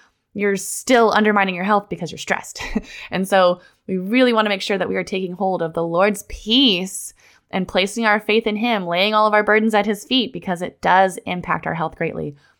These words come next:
And protein helps us in navigating that. And lastly, but maybe not surprisingly at all, high perform-, high performance athletes or those training hard physically,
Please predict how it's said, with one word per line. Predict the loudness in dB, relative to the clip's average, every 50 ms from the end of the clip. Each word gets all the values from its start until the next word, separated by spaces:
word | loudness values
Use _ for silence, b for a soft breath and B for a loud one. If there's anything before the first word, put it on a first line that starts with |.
| b _
And | -4 -2 -2 -2 -2 -6 -8 -12 _
protein | 0 0 0 0 -2 -6 -6 -6 -10 -12 _ _ _ _
helps | -8 -8 -8 -6 -6
us | -8 -8 -8 -10 -16 -20 _ _ _ _
in | -12 -12 -10 -10 -10 -12 -12 _
navigating | -8 -6 -2 -2 -2 -2 -4 -6 -6 -8 -8 -10
that. | -10 -10 -10 -12 _ _ _ _ _ _ _ _ _ _ _ _ _
And | 0 0 0 2 2
lastly, | 4 4 6 6 4 2 0 0 0 0 0 -2 -6 -8 _ _ _ _ _ _ _ _ _ _ _ _ _ _ -8
but | 0 0 0 2
maybe | 2 0 2 0 -2 -2 -6 -10 _
not | 2 4 4 4 4 2
surprisingly | -2 -2 0 2 2 2 0 -2 -6 -4 -4
at | 0 4
all, | 4 6 6 6 6 4 4 2 b b b b b b b b b b b
high | b 0 2 2 2
perform-, | 2 0 0 2 0 0 0 -2 -6 -8 _ _
high | -4 2 2 2
performance | 4 2 0 2 2 0 0 0 -4 -6 -4
athletes | -2 0 0 0 -2 _ -2 -2 -2 -2 -6 -2
or | -2 0
those | 2 2 2 2 0 -4 -8
training | -10 -4 -2 -2 -2 -2 -4 -6 -8 -10 -12 _
hard | -16 -6 -2 0 0 0 -2 -6
physically, | -10 -4 0 0 0 0 -2 -4 -4 -6 -6 -6 -6 -8